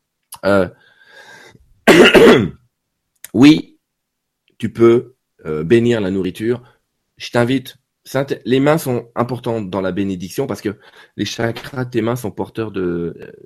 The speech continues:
de traduction d'informations, si je puis dire. Donc moi, je t'invite vraiment à mettre une main d'un côté de ton assiette, une autre main de l'autre,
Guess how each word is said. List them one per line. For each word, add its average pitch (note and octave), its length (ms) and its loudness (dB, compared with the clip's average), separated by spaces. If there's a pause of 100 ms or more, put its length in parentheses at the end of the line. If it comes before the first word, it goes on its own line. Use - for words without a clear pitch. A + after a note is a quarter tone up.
(420)
de - 80 -20
traduction G#2 640 -12
d'informations, F2 560 -14
si F2 120 -20
je - 60 -20
puis F2 100 -12
dire. G2+ 140 -8 (520)
Donc F#2+ 200 -8
moi, G#2+ 140 -4
je A#2+ 80 -16
t'invite F#2+ 240 -10
vraiment G2 400 -6
à D#2 300 -12 (880)
mettre D#2+ 300 -10
une F#2+ 100 -8
main F#2 160 -6
d'un F#2 140 -6
côté F#2 220 -8
de F#2 80 -8
ton E2 140 -8
assiette, G#2 360 -8
une G2 120 -6
autre F#2 160 -8
main F#2 140 -6
de E2 80 -8
l'autre, A2 360 -4